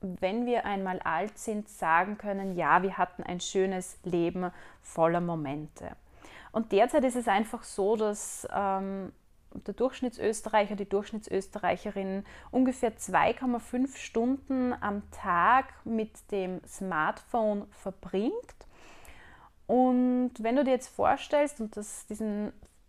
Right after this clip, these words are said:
diese Geschichte erzählt auch Christina Feirer ganz gut, wenn du dir vorstellst, du bist sechsundneunzig Jahre alt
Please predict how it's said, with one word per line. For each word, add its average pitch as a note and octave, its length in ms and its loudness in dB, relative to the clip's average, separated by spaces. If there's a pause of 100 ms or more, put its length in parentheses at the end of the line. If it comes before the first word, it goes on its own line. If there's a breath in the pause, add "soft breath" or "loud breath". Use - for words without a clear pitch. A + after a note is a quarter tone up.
(460)
diese A3 160 -2
Geschichte A#3+ 440 -2
erzählt A3+ 360 2
auch A3 120 0
Christina G#3+ 420 -4
Feirer C4 420 0
ganz F#3+ 300 -6
gut, A#3+ 220 -2
wenn A#3 100 0
du A#3 80 2
dir A3 120 -2
vorstellst, B3+ 600 2
du A#3+ 60 -2
bist G#3+ 260 -6
sechsundneunzig A3 800 -4
Jahre G#3+ 420 2
alt C#4+ 380 2